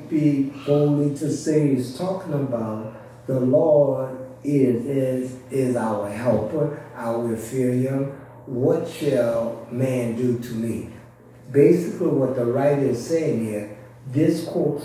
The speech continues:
from the Psalms one eighteen and verse six, it points to the truth that real contentment comes only when we trust God to meet our needs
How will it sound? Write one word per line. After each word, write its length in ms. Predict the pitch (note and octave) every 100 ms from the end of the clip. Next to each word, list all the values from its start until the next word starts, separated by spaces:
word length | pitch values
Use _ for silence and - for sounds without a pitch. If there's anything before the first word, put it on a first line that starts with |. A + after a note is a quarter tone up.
| -
from 320 | C#3+ C3 B2+
the 160 | B2+ A#2
Psalms 560 | - - D#3+ A#2 A2+ A2+
one 260 | C#3+ D3
eighteen 720 | C#3+ C#3 C3+ - D3+ C#3+ C#3
and 180 | B2+ G#2+
verse 280 | G#2 B2 A2 -
six, 380 | D#3 C3+ A2
it 240 | A#2+ G#2+ -
points 440 | F3 F#3 D3+ -
to 80 | -
the 280 | B2 A2 -
truth 300 | F3+ D3 -
that 280 | A#2+ A2+ G#2+ B2
real 580 | F3+ A3 A3 A3+ G#3+ G#3+
contentment 920 | - C3 A2+ - - G#3 F3 G#2 G2 - - - -
comes 280 | D#3 C#3+ A#2+ -
only 640 | D#3+ G#3+ A#3 A#3+ A#3+ A#3+ G3+
when 320 | F3 E3 C#3
we 200 | B2+ B2 -
trust 480 | D#3+ D#3+ D#3 - -
God 480 | E3 E3 A#2 - - - -
to 60 | -
meet 600 | B2+ B2 F3+ B3+ B3+ -
our 380 | A#2+ A2+ A2+ A2+
needs 420 | A#2 A2 G#2 A2